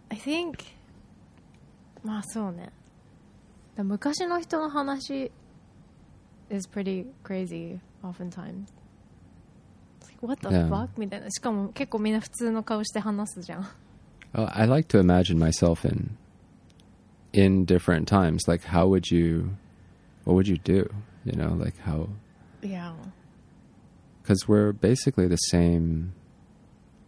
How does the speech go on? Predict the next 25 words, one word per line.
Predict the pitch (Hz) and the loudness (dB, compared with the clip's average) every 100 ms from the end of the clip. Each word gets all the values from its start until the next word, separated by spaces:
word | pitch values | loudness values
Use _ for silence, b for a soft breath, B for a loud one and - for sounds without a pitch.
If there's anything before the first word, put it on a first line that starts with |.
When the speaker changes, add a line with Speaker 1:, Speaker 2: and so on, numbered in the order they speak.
| _ - - | _ -20 0
Speaker 2:
we're | 104 | 4
like | 101 120 | 6 4
the | 104 - | 2 2
same | 101 98 98 | 4 4 4
people, | - 104 - 67 95 - | 4 4 4 0 -2 -2
but | - | -4
in | 82 85 | 0 -2
a | 76 - | -2 2
different | 90 - 80 - | 2 4 -2 -2
circumstance, | - 80 76 - - - 101 - - - - - - - _ - | -4 -4 -4 -6 -6 -6 -12 -14 -20 -20 -20 -20 -20 -20 _ -6
you | - | 0
know? | 185 | 2
Speaker 1:
Yeah. | 185 190 - - - - _ - - - - - - - - - - - - - - - | 0 -4 -16 -20 -20 -20 _ -20 -20 -20 -20 -20 -20 -20 -20 -20 -20 -20 -20 -20 -20 -12
Yeah, | 214 214 | -4 -2
I | |
was | 269 - | -4 -4
thinking | 339 320 285 | -6 -4 -4
about | 220 196 190 | -2 -2 -2
that | 190 180 | -4 -4
last | 196 196 - 202 | -4 -6 -6 -8
month | 190 214 - | -8 -10 -12
because | 190 - 202 190 | -14 -8 -8 -6
I | 185 - - - | -10 -10 -16 -20
saw, | - - 202 196 196 - 196 190 | -14 -8 -6 -4 -6 -6 -8 -8
uh, | 180 | -10